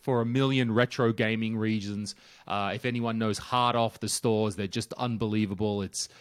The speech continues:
an amazing place to learn and pick up old retro stuff. But, um, Japan does not shut down for Western Christmas.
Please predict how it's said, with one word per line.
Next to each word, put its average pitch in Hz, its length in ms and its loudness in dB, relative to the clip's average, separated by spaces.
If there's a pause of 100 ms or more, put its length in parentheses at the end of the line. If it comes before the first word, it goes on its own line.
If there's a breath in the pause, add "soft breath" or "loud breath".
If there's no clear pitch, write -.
(120 soft breath)
an 101 80 -4
amazing 127 520 0
place 113 360 -2
to 104 200 -4
learn 113 440 2
and 98 160 -6
pick - 180 -6
up 117 240 -2
old 95 220 -6
retro 117 320 0
stuff. 90 380 -6
But, 113 240 -4 (560 soft breath)
um, 104 500 -4 (600)
Japan 180 800 0
does 143 280 0
not 127 480 0
shut - 380 2
down 107 480 0
for 101 240 -2
Western 104 500 -4
Christmas. - 720 -6